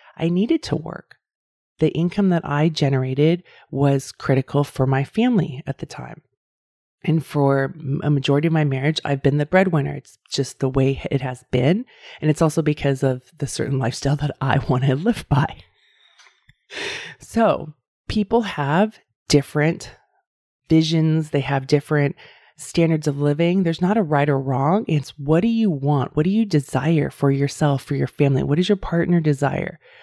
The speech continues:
What are the obstacles? What is it you want to create? And then you get to choose. So some people, men or women, they want to be stay-at-home parents for a period of time. There's nothing wrong with that,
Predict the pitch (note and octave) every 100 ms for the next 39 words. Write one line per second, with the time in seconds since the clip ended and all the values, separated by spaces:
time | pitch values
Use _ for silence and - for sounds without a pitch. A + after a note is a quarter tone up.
0 | - - D3 E3 G3+ G3 - - D3 -
1 | - F3 - - - - D3 D3+ F3 -
2 | D#3+ D3 C#3+ C#3+ - D#3 D3+ G3 D#3 A#2
3 | _ - - - E3 A3+ D4 A#3+ F#3+ F#3+
4 | F#3 - A3+ F#3+ - - - _ _ _
5 | _ _ _ - D3+ - C#3+ E3 F3+ F3+
6 | G#3 A#3 A#3+ G3 C#3+ C#3+ C#3+ D3+ C3+ C#3
7 | D3 G3 F3+ C3+ C#3 D3+ D3 - - D3+
8 | - D#3 D3+ D#3 C#3+ D3 - - _ -
9 | C#3+ - C#3+ C3 - C3 D3+ _ _ _
10 | - D#3 D#3 D3 D3 C#3 D3 D#3 C3+ -
11 | - _